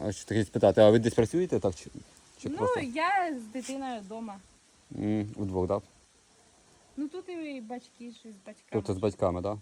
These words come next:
Speaker 2: Да.
Speaker 1: Ну, а так взагалі от скільки треба десь приблизно грошей, щоб прожити в селі? Тисяч п'ять вистачить чи це мало?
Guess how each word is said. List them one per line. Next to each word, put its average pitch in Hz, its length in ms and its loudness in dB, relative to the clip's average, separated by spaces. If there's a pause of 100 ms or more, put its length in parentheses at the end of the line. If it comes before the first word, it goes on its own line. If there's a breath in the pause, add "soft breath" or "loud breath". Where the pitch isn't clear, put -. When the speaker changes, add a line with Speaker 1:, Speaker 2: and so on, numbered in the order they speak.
(100)
Speaker 2:
Да. - 100 -20 (840)
Speaker 1:
Ну, 120 160 0
а 110 120 6
так 117 200 8
взагалі 110 300 6
от 107 100 8
скільки 139 220 0
треба 107 220 6
десь 101 120 4
приблизно 98 360 -2
грошей, 98 300 0
щоб 95 140 -4
прожити 92 360 -4
в 76 40 -6
селі? 92 300 -2 (680 loud breath)
Тисяч 117 240 2
п'ять 110 220 6
вистачить 123 460 0
чи - 60 -8
це - 140 4
мало? 92 280 4